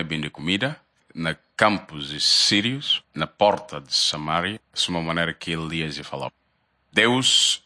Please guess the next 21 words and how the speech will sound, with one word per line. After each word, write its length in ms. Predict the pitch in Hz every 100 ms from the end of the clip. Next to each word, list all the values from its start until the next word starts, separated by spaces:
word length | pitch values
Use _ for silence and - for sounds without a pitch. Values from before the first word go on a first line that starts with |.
| _
e 100 | 95
salva 420 | - 95 92 87
Israel, 500 | 82 - 69 82 101 - _ _
e 80 | -
Deus 460 | 69 98 113 113 -
e 80 | 101
salva 580 | - - 87 82 98 104
se 200 | - 98
servente 600 | - 101 90 101 98 - -
Elias 340 | 71 82 67
também. 360 | - 62 62 58 _ _
Amigos, 840 | 67 87 113 151 - - - - - _ _ -
Deus 380 | 107 98 - -
manda 340 | 87 90 87
Jesus 600 | 82 82 107 104 - -
para 160 | 82 80
salvar-nos, 680 | - 73 69 82 107 139 165 _
para 100 | 80
não 260 | 78 87 90
morto 420 | - - 92 - -
eterno. 580 | 65 - 123 - 117